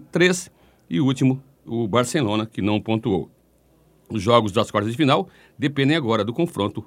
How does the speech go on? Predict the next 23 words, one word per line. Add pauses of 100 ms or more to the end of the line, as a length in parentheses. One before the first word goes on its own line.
entre
Armazém (160)
e
Ambra. (760)
Campeonato
Municipal
de
Futsal
é
a
Taça
Papos
e
Tragos. (420)
Hoje
teríamos
dois
jogos
na
sequência
da
primeira
rodada.